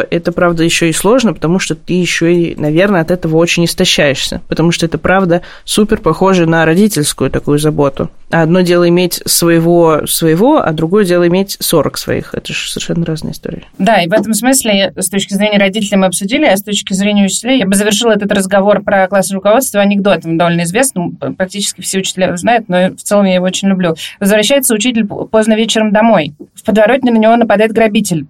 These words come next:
Speaker 2: представляет нож и говорит: «Отдай часы». А учитель на это отвечает: «Часы не отдам, забирайте классное руководство». <laughs> В целом оно как-то похоже на правду. <laughs> Это потому что совершенно, совершенно непонятно, зачем тебе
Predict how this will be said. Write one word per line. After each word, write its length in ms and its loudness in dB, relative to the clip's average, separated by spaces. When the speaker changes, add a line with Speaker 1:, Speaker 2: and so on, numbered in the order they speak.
Speaker 2:
представляет 540 0
нож 260 2
и 40 -4
говорит: 280 2
«Отдай 260 2
часы». 460 -2
А 160 -6
учитель 460 -6
на 240 -2
это 140 0
отвечает: 360 -4
«Часы 200 0
не 100 4
отдам, 280 4
забирайте 360 2
классное 240 0
руководство». 540 -2
<laughs> 40 -10
В 40 -10
целом 300 2
оно 200 2
как-то 460 -4
похоже 500 2
на 140 0
правду. 400 0
<laughs> 720 0
Это 240 -12
потому 300 -2
что 220 -4
совершенно, 720 0
совершенно 560 -4
непонятно, 720 -6
зачем 500 -4
тебе 340 -8